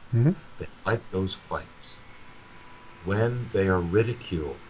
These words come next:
Speaker 2: that is, that's when things, that's when they know things are bad.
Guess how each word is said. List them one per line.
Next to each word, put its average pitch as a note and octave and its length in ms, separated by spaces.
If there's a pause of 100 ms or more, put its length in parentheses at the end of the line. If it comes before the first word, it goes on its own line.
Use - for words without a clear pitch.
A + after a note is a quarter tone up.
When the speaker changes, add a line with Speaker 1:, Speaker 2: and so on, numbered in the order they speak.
(220)
Speaker 2:
that F#2+ 240
is, - 440 (260)
that's F2+ 340
when F2+ 200
things, E2 340
that's F2+ 320
when F#2 140
they F2 100
know E2 180
things D#2 300
are D2+ 60
bad. D2 160